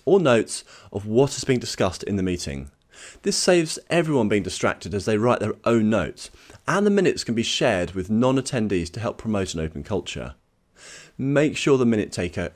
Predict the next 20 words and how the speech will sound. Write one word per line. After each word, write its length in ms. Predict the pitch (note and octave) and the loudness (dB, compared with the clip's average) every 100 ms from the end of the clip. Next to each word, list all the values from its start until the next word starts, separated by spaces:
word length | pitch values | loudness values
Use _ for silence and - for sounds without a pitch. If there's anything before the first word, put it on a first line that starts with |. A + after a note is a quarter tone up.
| _ | _
captures 440 | - E3 - - - | -6 -6 -4 -6 -4
at 120 | G2+ | 0
least 420 | C3 G#2 - - - - - - | 2 0 -2 -10 -20 -20 -12 -6
the, 180 | - - - | -6 -6 -6
the 100 | G#2 | -6
key 240 | - C#3 | 0 0
actions 500 | B2 - - F#2+ F2 | 0 -2 -6 -4 -4
that 120 | F2 | -4
need 200 | F#2+ A#2 | 0 0
to 60 | A#2 | 0
be 80 | A2+ | -2
done 200 | A2 F#2 | -2 -2
after 280 | E2 - F#2 | -4 -6 -2
the 40 | |
meeting, 440 | A2 A#2 G#2+ G#2 - - - _ - | -2 -2 -2 -4 -8 -20 -20 _ 0
who 140 | D3+ C#3 | 2 4
will 100 | A2+ | 4
do 180 | G#2+ | 4
each 220 | F2 - F2+ | 2 0 -4
action, 500 | - - F#2+ F2 | -6 -6 -4 -6